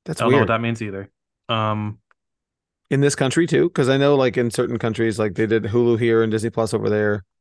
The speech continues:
Speaker 2: Yeah, I think here it's gonna be on both, so you don't have to have Disney Plus to watch it
Speaker 1: I mean,
Speaker 2: either.
Speaker 1: ha-, I have the bundle, so, like,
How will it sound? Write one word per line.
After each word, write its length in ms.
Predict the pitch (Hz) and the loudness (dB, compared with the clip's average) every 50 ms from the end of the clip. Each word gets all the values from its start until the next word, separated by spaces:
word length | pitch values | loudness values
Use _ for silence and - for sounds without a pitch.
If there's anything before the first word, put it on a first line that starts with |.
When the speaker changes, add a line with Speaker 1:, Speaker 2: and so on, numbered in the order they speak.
| _ _ _ _ _ _ _ - | _ _ _ _ _ _ _ -6
Speaker 2:
Yeah, 180 | 143 156 160 | -4 -2 0
I 80 | 156 160 | 0 -2
think 160 | 156 180 185 | -2 -4 -4
here 240 | - - 143 147 139 | -2 -2 -2 0 -2
it's 80 | 131 131 | -2 -4
gonna 140 | - 135 | -6 -6
be 80 | 120 123 | -4 -2
on 80 | 113 107 | -2 -2
both, 180 | 113 107 98 - | -2 -4 -6 -6
so 80 | 107 | -8
you 80 | 107 107 | -8 -6
don't 120 | 113 113 | -6 -6
have 100 | 113 110 | -6 -6
to 80 | - 110 | -6 -8
have 80 | 104 | -8
Disney 220 | 92 104 101 107 104 | -8 -10 -10 -12 -10
Plus 240 | 95 101 98 98 - | -8 -8 -8 -8 -8
to 100 | - 98 | -10 -10
watch 240 | 95 95 98 - | -10 -10 -12 -10
it 80 | 107 - | -6 -4
Speaker 1:
I 20 | |
mean, 120 | 143 147 143 | -2 0 0
Speaker 2:
either. 180 | 143 180 175 | 0 0 0
Speaker 1:
ha-, 80 | - - | 0 0
I 60 | 139 | 0
have 160 | 156 175 151 | 0 2 2
the 80 | 123 107 | 0 0
bundle, 300 | 90 101 98 87 82 80 | 0 0 -2 -2 -2 -4
so, 220 | - - 95 92 90 | -4 -2 -2 -2 0
like, 220 | 90 95 92 85 | 0 0 -2 -2